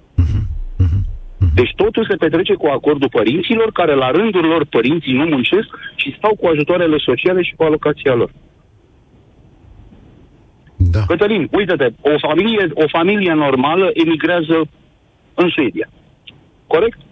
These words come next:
Speaker 1: Da.
Speaker 2: Ce fac? El inginer, ea asistentă. El inginer se duce și face curățenie în market, pentru că nu e recunoscut ca inginer, iar ea se duce și lucrează, și lucrează. Iar copiii se duc la școală. Ce înseamnă asta? S-au integrat.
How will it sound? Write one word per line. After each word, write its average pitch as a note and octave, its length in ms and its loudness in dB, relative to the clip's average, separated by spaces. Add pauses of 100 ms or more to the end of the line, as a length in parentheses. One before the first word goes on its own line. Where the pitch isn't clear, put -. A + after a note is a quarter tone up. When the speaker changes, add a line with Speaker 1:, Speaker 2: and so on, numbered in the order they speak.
(380)
Speaker 1:
Da. G#2 100 2
Speaker 2:
Ce G#2 120 0
fac? - 300 -4 (140)
El F#3 220 0
inginer, F3 420 0
ea F3 540 0 (220)
asistentă. A#2 680 -2 (680)
El A3+ 220 0
inginer F#3+ 400 0
se F3 60 2
duce E3 220 0
și - 160 -4
face D#3+ 160 0
curățenie D3+ 500 0
în C3 60 0
market, A2 400 0 (720)
pentru A#2 220 2
că A#2 80 0
nu C3+ 180 0
e E3 140 0
recunoscut G#2+ 480 -2
ca A#2 100 0
inginer, G#2 480 -2 (800)
iar F3+ 220 0
ea A3 200 2
se G3+ 80 0
duce A#3 220 0
și A3+ 100 -2
lucrează, G#3 460 0 (400)
și - 160 -2
lucrează. D#3 420 0
Iar D3+ 140 0
copiii E3 360 0
se F3+ 80 0
duc D#3+ 160 0
la D3+ 100 0
școală. B2 280 0
Ce - 100 -2
înseamnă C#3 320 0
asta? C#3 280 -2
S-au C#3+ 120 2
integrat. B2 460 0